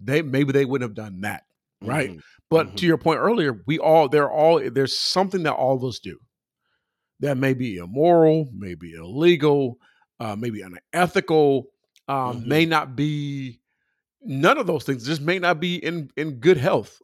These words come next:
Speaker 1: right? Like, nigga, eating McDonald's and, like Jonathan Major said, twenty piece nugget, right? That's not a great idea. You
Speaker 2: Now,
Speaker 1: know what I'm saying? That's not a
Speaker 2: Jonathan,
Speaker 1: good idea.
Speaker 2: wait, wait, wait a minute.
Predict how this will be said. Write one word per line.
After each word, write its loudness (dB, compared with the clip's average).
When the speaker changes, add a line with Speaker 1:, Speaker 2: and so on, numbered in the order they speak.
Speaker 1:
right? -4
Like, 0
nigga, -4
eating -4
McDonald's 0
and, -10
like -10
Jonathan -2
Major -2
said, -8
twenty -4
piece -10
nugget, -2
right? -6
That's -2
not 0
a -4
great -2
idea. 2
You -6
Speaker 2:
Now, -8
Speaker 1:
know -4
what 2
I'm 0
saying? -2
That's -2
not -2
a -4
Speaker 2:
Jonathan, -6
Speaker 1:
good -6
idea. -6
Speaker 2:
wait, -6
wait, -6
wait -4
a 0
minute. -12